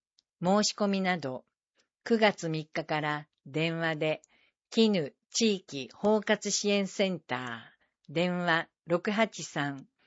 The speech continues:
二二三零へ。介護者交流会。九月十八日金曜日、午後一時三十分から三時三十分。戸祭地域コミュニティセンター、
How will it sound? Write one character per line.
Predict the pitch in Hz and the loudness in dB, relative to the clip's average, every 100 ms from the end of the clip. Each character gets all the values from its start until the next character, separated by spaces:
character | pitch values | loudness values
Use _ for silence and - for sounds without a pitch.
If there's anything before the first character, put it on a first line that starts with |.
| - | -4
二 | 208 220 214 | 4 6 6
二 | 220 214 170 | 6 4 2
三 | - 190 190 185 | 2 2 2 4
零 | 185 | 4
へ。 | 175 143 139 127 - _ _ _ _ _ _ _ _ _ _ _ _ _ _ - | 4 0 -4 -8 -12 _ _ _ _ _ _ _ _ _ _ _ _ _ _ -8
介 | - 214 214 | 2 4 4
護 | 208 | 2
者 | 214 180 160 | 2 2 2
交 | 190 190 196 | 2 4 4
流 | 190 170 | 2 2
会。 | - 143 131 - _ _ _ _ _ _ _ _ - | -2 -6 -6 -10 _ _ _ _ _ _ _ _ 0
九 | 226 | 4
月 | 214 190 160 | 4 2 -2
十 | 185 180 | 2 2
八 | 170 170 - 180 | 2 -2 -4 -4
日 | 170 160 170 165 - | -4 -2 -2 -2 -6
金 | - 196 190 | -2 0 2
曜 | 190 180 151 | 0 0 -2
日、 | 131 131 127 _ _ _ | -8 -10 -12 _ _ _
午 | 196 208 | 0 0
後 | 185 160 - | 2 0 0
一 | 175 - 208 | -8 -2 -2
時 | 175 | -2
三 | 165 208 208 | -2 0 0
十 | 190 208 | 0 -2
分 | - 165 156 | -2 -6 -6
か | 139 143 | -2 -2
ら | 139 135 - | -2 -6 -12
三 | - - 214 190 | -14 2 2 2
時 | 156 | -4
三 | 147 190 190 | -4 -2 -2
十 | 180 190 180 _ | 0 -2 -2 _
分。 | 139 123 - _ _ _ _ _ _ _ _ _ | -8 -8 -12 _ _ _ _ _ _ _ _ _
戸 | 190 | 0
祭 | 190 208 - 185 156 151 | 2 2 0 -2 -2 0
地 | 220 196 | 2 2
域 | 190 151 143 | 0 -4 -4
コ | - 165 | -4 -2
ミ | 196 | 0
ュ | 208 | 2
ニ | 202 | 2
テ | 196 196 | 2 2
ィ | 190 | 2
セ | - 185 | 0 0
ン | 175 | 0
タ | - 131 | -4 -6
ー、 | 131 117 | -6 -10